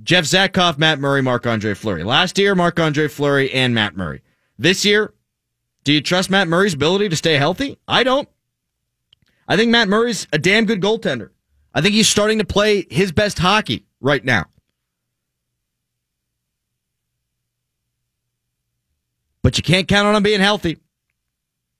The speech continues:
Marc-Andre Fleury was putting up fifty-five games a year with Pittsburgh, winning thirty-five of them. And Matt Murray, even though he's got a couple of Stanley Cups, has never done that. I don't know if he can stay healthy. And Tristan Jarry has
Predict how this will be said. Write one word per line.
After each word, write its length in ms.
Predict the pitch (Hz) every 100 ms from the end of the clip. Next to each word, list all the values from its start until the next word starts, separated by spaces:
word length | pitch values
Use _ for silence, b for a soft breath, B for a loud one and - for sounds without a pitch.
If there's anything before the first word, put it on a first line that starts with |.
| _ _ _ _ _ _ -
Marc-Andre 580 | 151 196 220 220 190 202
Fleury 280 | 196 214 202
was 140 | 170 - _ _ -
putting 260 | 190 185
up 180 | 185 -
fifty-five 720 | - 202 - 202 202 196 190
games 400 | 151 190 208 196
a 60 | 180
year 240 | 190 208
with 160 | 185 -
Pittsburgh, 560 | 175 151 - 156 160 - _ _ _ _
winning 340 | 107 151 202 196
thirty-five 640 | 214 220 208 - 151 143
of 80 | 123
them. 220 | 135 131 _ _ _ _ _ _ _ _ _ _ -
And 100 | 131
Matt 220 | 175 202
Murray, 300 | 202 226 202
even 240 | 175 196 208
though 100 | 202
he's 100 | 160
got 140 | 208
a 60 | 185
couple 240 | 214 190
of 80 | 160
Stanley 260 | 214 196
Cups, 220 | 190 208 127
has 100 | 110
never 220 | 170 220
done 180 | 254 247
that. 260 | 226 143 _ _ _ _ _ _ _ _ _ _ _ _ _ -
I 100 | 170
don't 140 | 240 226
know 160 | 240
if 80 | 208
he 80 | 240
can 100 | 220
stay 220 | 220 214
healthy. 420 | 202 196 - 92
And 80 | 123
Tristan 340 | 202 208 208
Jarry 420 | 185 202 202 220 196
has 220 | 180